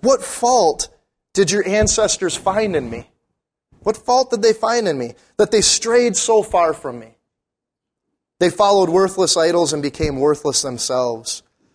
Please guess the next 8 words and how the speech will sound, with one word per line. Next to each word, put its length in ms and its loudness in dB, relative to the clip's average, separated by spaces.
A-, 200 4
and 100 4
I 100 4
have 300 2
to 120 0
think 360 -2
that 340 4
<clears throat> 100 2